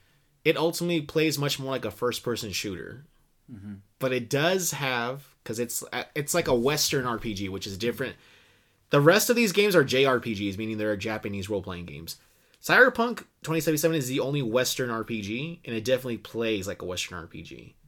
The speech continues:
Speaker 1: But because the category is R P G and not <laughs> J R P G, I guess Cyberpunk does belong.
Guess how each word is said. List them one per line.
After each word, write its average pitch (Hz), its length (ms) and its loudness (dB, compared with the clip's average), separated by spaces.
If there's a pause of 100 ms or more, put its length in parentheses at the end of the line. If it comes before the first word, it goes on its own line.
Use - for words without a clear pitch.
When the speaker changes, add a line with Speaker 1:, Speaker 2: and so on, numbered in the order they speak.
(600)
Speaker 1:
But 143 120 2
because 151 280 4
the 160 60 4
category 160 520 6
is 135 80 2
R 139 220 0
P 139 180 -4
G 127 240 -4
and 107 180 -6
not 117 260 -4
<laughs> - 0 -
J 123 220 2
R 143 180 0
P 165 220 -2
G, 135 420 -2 (640)
I 113 80 -2
guess 123 180 2
Cyberpunk 117 400 -2
does 101 220 -2
belong. 90 600 -10